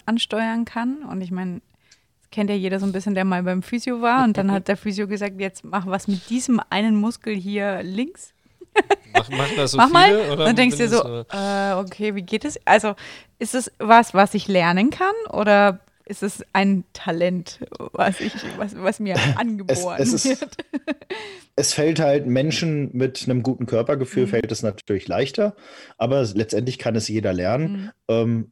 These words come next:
Speaker 3: es gibt viele Bereiche, wo wir Physios halt in, damit auch arbeiten müssen. Wenn wir jetzt zum Beispiel den Rumpf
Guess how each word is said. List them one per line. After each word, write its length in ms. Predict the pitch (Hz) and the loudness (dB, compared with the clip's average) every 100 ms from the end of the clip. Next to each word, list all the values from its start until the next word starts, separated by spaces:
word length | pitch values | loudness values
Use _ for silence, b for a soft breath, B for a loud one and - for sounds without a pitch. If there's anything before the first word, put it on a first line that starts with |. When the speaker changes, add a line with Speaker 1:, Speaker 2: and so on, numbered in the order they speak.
| - | -12
Speaker 3:
es 140 | 110 | -6
gibt 200 | 117 - | -6 -6
viele 220 | 131 131 139 | -2 0 0
Bereiche, 680 | 139 120 139 143 151 143 117 | 0 2 0 2 2 2 0
wo 220 | 117 123 | -2 0
wir 120 | 127 | 0
Physios 500 | - 143 139 135 - | 0 -2 0 0 2
halt 180 | 117 117 | 0 0
in, 200 | 113 107 | -4 -6
damit 440 | - 110 107 120 - | -8 -2 0 0 -2
auch 140 | 101 | -4
arbeiten 500 | - 104 131 135 143 | -2 0 2 0 -2
müssen. 360 | 139 135 143 139 B B | -2 -2 -6 -8 B B
Wenn 120 | 110 | 0
wir 80 | 107 | 0
jetzt 140 | 104 | -2
zum 120 | 117 107 | -2 -2
Beispiel 300 | 110 - 104 | -2 -2 -4
den 140 | 95 | -4
Rumpf 480 | 98 131 147 - | -2 -2 -2 -8